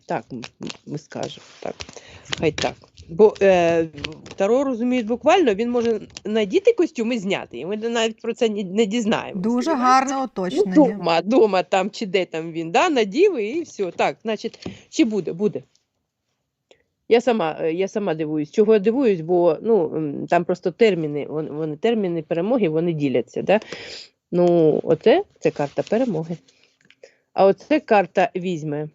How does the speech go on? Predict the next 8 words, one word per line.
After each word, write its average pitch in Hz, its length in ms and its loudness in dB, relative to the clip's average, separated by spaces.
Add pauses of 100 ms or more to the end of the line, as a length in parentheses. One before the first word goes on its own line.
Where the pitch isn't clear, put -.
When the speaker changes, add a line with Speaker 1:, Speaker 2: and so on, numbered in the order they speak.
(140)
Speaker 1:
а 170 140 0
оце — 175 260 0
карта 180 580 -2
майстерно. 180 960 -2
Майстерно, 185 580 -2
значить, 165 340 -6
заслужено. 156 1120 -2 (960)
Заслужено 156 680 0